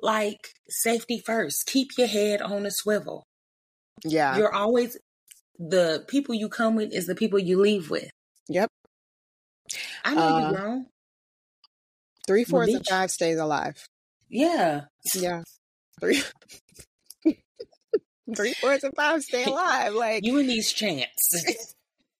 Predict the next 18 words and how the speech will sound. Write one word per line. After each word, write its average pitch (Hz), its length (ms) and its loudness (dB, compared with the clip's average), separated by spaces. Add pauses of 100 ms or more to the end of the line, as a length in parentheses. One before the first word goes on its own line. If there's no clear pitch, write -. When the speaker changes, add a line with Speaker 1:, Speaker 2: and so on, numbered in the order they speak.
(680)
Speaker 2:
I - 160 -2
actually 330 260 -8
got 214 180 -2
that 175 160 -6
one 190 100 -4
from 202 200 0
a 147 40 -6
classmate, - 640 -4 (600)
but 220 200 0
it, 269 160 0
it 247 160 4
is 269 240 2
true. 254 460 2
Like, 170 320 2 (180)
Speaker 1:
Yeah. 285 360 4
Speaker 2:
and 165 200 -2
I've 185 140 0
always, 214 840 -2